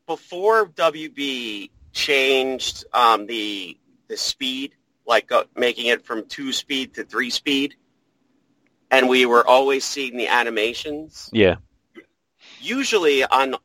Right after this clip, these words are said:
Speaker 1: on a lot of those turn meter skills, it's the, the animations happen and you can't really see the turn meter change. But now that I'm not, now that I don't have those animations, I can really, s-,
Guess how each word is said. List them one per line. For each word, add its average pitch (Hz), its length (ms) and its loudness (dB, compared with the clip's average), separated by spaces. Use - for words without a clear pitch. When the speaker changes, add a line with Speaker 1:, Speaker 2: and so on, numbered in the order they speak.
Speaker 1:
on 131 140 -2
a 135 40 -4
lot 175 260 0
of 208 100 -4
those 147 200 -4
turn 143 340 -4
meter 143 320 -6
skills, 131 880 -8
it's - 200 -14
the, 120 160 0
the 143 140 -2
animations 151 680 0
happen 113 340 -2
and 110 200 -6
you 131 80 -16
can't 160 400 -4
really 143 300 0
see 135 380 -6
the 110 140 -4
turn 120 320 -4
meter 113 420 2
change. 120 640 -2
But 120 400 6
now 139 260 4
that 160 160 -2
I'm 135 160 0
not, 135 320 0
now 139 160 -4
that 160 80 -6
I 156 40 -4
don't 135 220 -8
have 131 220 -6
those 147 180 -12
animations, 160 920 -12
I 165 140 2
can 165 260 -6
really, 180 360 -8
s-, - 200 -8